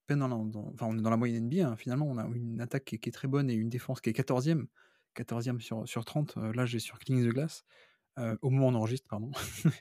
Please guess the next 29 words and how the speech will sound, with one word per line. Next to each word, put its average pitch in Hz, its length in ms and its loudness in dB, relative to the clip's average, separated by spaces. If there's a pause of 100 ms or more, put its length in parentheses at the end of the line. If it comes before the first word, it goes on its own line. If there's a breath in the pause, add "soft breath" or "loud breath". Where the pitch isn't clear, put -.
(460 loud breath)
Mais 127 40 4
c'est 160 100 8
vrai 185 100 12
qu'on, 143 240 2 (180)
pour, 139 160 2
pour 143 140 2
le 139 40 6
coup, 175 120 4
on 151 40 6
peut 139 120 2
en 131 60 4
revenir 139 280 4
à 117 160 2
ce - 80 -10
qu'on 120 160 -4
disait, 120 380 2
euh, - 80 -6 (320 soft breath)
en 123 60 -10
tout - 100 -2
cas 147 60 10
aux 131 120 10
attentes 135 240 6
de 131 80 2
début 123 240 0
de 120 80 -8
saison. 147 320 0 (680)
Moi, 147 400 6
euh, 120 180 2
Nurkic, 143 540 2